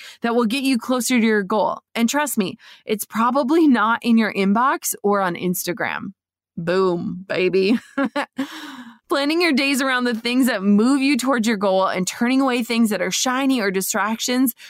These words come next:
those are gonna help you stay focused. So when you have this clear end result, you can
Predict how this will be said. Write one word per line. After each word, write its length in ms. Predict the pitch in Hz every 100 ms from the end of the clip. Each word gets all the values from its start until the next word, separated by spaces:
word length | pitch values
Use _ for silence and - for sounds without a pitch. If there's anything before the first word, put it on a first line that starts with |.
| -
those 240 | 196 240 277
are 80 | 320
gonna 180 | 339
help 300 | 320 269 240
you 100 | 247
stay 260 | 226 - 214
focused. 600 | - 202 185 - - -
So 240 | 220 214 - - -
when 140 | 233
you 100 | 240
have 280 | 240 247 285
this 200 | 370 -
clear 280 | - 285 240
end 160 | 214
result, 480 | 208 202 190 180 233
you 160 | 226 208
can 220 | 233